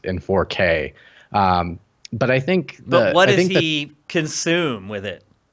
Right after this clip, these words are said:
Speaker 1: Oh, he plays games, watches movies.
Speaker 2: So he plays
Speaker 1: He
Speaker 2: games mostly with it.
Speaker 1: Yeah, I mean, he uses that thing to the, his maximum. He's like, he paid a hun-,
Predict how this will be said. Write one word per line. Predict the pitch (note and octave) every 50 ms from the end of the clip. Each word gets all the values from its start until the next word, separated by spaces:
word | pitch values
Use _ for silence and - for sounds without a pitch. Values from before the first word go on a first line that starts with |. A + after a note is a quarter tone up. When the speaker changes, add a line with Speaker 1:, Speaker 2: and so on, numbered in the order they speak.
| _ _ _ _ _ _ _ _ _ _ _ _ - - -
Speaker 1:
Oh, | C#3 B2+
he | A2 B2+
plays | C#3 C#3 - C3+ B2 A2+ G2+
games, | G2 A2 G#2+ G#2+ G#2 G2+ F#2+
watches | - G2+ G2 F#2+ - G2 E2+
movies. | F#2+ F#2+ F#2 F#2+ F2 F#2 F#2 F#2 F2+
Speaker 2:
So | F2 F3
he | G3+ F#3
plays | - G3 F3+ D3+
Speaker 1:
He | B2 A#2+
Speaker 2:
games | D#3 D3 C#3+ C#3 B2 B2+
mostly | C3 A2+ A2+ - - A2+
with | G2+ F#2+ F2
it. | E2+ - _ _ _ _ _ _ _ _ _ _ _ _ -
Speaker 1:
Yeah, | - A#2+ A2+ G2+ G#2 G2+ -
I | D3
mean, | E3 F#3 E3+ D#3
he | D#3 G3+
uses | G3 F#3+ F3 C#3+ C#3 B2+
that | C3+ B2 A2+ A#2
thing | - A#2+ A#2 A2
to | - A2+ G#2
the, | G2 - -
his | A2 A2 G2 G2
maximum. | G2+ F#2+ F#2 E2+ - - - F2+ E2 D#2+ D#2+ D#2 D#2 E2+
He's | A2 A#2 A2 G#2 -
like, | - A#2 G#2+ G2
he | - C3+
paid | C3+ C3+ C3 A#2
a | G#2+
hun-, | G2 A#2+ A#2 A#2